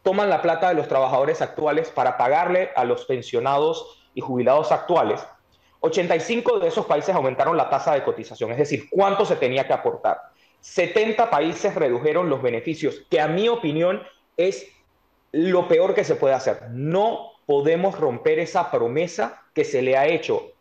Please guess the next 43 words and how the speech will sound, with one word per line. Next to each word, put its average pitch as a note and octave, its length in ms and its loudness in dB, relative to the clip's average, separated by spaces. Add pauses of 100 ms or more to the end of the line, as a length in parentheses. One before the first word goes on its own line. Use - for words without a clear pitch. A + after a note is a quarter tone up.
(160)
a C#3 300 2
los B2+ 180 0
que C#3+ 100 -2
en C3 80 -2
algún C3 300 -2
momento F3+ 380 -2
fueron E3+ 280 0
trabajadores C#3 600 0
y C3+ 60 -12
contribuyeron B2 640 -4
al A#2 120 0
aporte C3+ 440 -2
del C#3 200 0
país, C3 340 -2 (240)
de E3+ 100 -2
que F3 80 2
les D3+ 140 0
vamos G3+ 260 2
a F#3+ 60 4
reducir C3 440 0
sus - 180 -6
pensiones. A2 540 -4
Entonces, A#2 500 -2 (300)
esos A#3+ 220 2
setenta G3+ 400 4
países, F#3 420 2
pues, D3 180 0
redujeron D3 480 2
los C#3 100 0
beneficios C#3+ 440 -4
que D3+ 120 -2
se B2+ 120 0
pagaban. A2+ 380 2 (340)
Y G#3 120 -2
sesenta F#3+ 500 2
y E3 80 0
siete A#3+ 360 0
países D3+ 400 0
aumentaron C#3+ 580 0
la C3 60 4
edad B2 180 2
de D#3 120 -2
jubilación. A2+ 640 -2